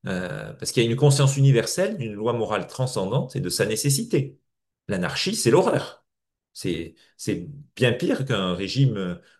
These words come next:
euh, de, de loi, euh, pas, pas forcément, euh, totalement terrible.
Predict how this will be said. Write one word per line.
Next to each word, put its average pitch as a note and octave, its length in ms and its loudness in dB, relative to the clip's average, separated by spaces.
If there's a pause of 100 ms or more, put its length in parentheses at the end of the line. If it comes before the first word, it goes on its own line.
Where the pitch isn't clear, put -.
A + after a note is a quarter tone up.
(160)
euh, F2+ 480 -8
de, F2 320 -8
de F2+ 140 -6
loi, A#2+ 440 4
euh, F2+ 720 2
pas, - 320 -6
pas G#2 100 -2
forcément, G2+ 760 -2
euh, C#2 880 -8
totalement A2 400 2
terrible. C#3 420 2